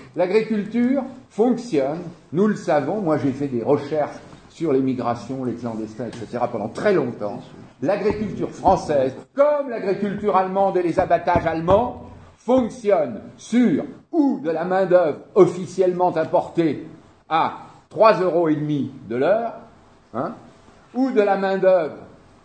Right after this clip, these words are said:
qui n'existe même pas, qui se rue sur l'Europe. Et vous les voyez, pourquoi croyez-vous que les gens, ils débarquent en, dans le sud de l'Italie,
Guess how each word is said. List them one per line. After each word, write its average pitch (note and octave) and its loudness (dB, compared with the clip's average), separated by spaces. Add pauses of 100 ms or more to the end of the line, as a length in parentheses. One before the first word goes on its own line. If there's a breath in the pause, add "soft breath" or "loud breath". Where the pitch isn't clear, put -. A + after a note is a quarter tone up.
qui D#3 -4
n'existe C#3+ -2
même A3 0
pas, G3 0 (520 soft breath)
qui F3+ 0
se F#3 0
rue F#3+ 2
sur E3 -8
l'Europe. E3 0 (480 loud breath)
Et D#3+ 6
vous F3 2
les E3+ 4
voyez, E3 0
pourquoi F#3 0
croyez-vous D3+ 0
que D3 -6
les C#3 0
gens, D3 -4
ils C3 -2
débarquent B2 -2 (360 loud breath)
en, C3 -4
dans B2+ 2
le B2 2
sud A2+ -12
de A#2+ 4
l'Italie, A#2+ 0